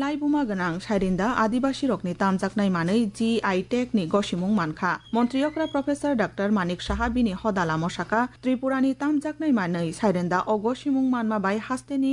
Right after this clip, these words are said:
লুকু তং রাইডার রোগজাক খাতিমুং রক তৈ ফুয়ারমাও কাইসা নাংকুকমা ইয়াপ্রি। আবনি লগি হাস্তেনি হুকুমু ফুয়ারমুঙ্গ কাইসা ফানক্রাক থং ওংখা। অ গসিমুং মানমা বাই ত্রিপুরাও তাবু কাইব্रै মানैनि সাকা জি আই গসিমুং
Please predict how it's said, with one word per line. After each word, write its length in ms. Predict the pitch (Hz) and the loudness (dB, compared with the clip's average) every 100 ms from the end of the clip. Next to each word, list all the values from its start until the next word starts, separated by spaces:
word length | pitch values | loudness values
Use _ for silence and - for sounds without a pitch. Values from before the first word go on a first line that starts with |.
| 254 | 0
লুকু 220 | 202 185 180 | -2 -2 0
তং 120 | 175 208 | 0 0
রাইডার 300 | 180 185 208 185 | 0 2 0 2
রোগজাক 340 | 220 226 277 277 - | 0 0 -4 -4 -6
খাতিমুং 420 | - 190 180 175 165 170 | -4 0 2 2 0 0
রক 200 | 190 202 - - - - - | 0 0 -6 -20 -20 -14 0
তৈ 140 | 254 254 | 2 2
ফুয়ারমাও 560 | - 247 226 233 262 269 269 | -2 0 2 2 0 -2 0
কাইসা 280 | 180 165 208 202 | -2 0 0 2
নাংকুকমা 440 | 196 202 226 226 208 | 2 0 0 0 0
ইয়াপ্রি। 360 | 180 156 170 160 - - - 208 | -2 -2 0 0 -2 -14 -6 -2
আবনি 220 | 208 202 185 | 2 2 2
লগি 240 | 180 233 277 - | 0 0 -2 -2
হাস্তেনি 400 | 262 - 269 269 254 | -6 -2 0 0 -2
হুকুমু 340 | 285 247 247 247 | -4 0 2 0
ফুয়ারমুঙ্গ 440 | - 175 151 160 185 240 | -2 -2 0 -2 -2 0
কাইসা 320 | 220 185 - 226 220 | 0 0 0 -4 -2
ফানক্রাক 440 | 226 214 214 233 254 - | 0 0 0 -2 -4 -4
থং 180 | 190 220 214 | 0 0 0
ওংখা। 320 | 180 156 170 156 - - 240 | -4 -2 -2 -2 -4 -6 -2
অ 20 | 254 | 0
গসিমুং 360 | 311 311 302 302 294 | -2 -2 -2 0 2
মানমা 220 | 269 294 285 | 2 0 -2
বাই 100 | 294 | -2
ত্রিপুরাও 500 | 214 180 180 180 185 208 202 | -2 -2 0 0 0 -2 -2
তাবু 200 | 175 208 208 | 0 0 0
কাইব্रै 380 | 202 185 190 190 185 | -2 -2 0 0 0
মানैनि 300 | 170 170 170 | 0 -2 -4
সাকা 260 | - 208 233 240 202 | -6 -2 0 0 0
জি 120 | 202 185 | 0 0
আই 80 | 180 180 - - - 233 | 0 -2 -4 -14 -4 0
গসিমুং 400 | 233 - 190 | 0 0 -2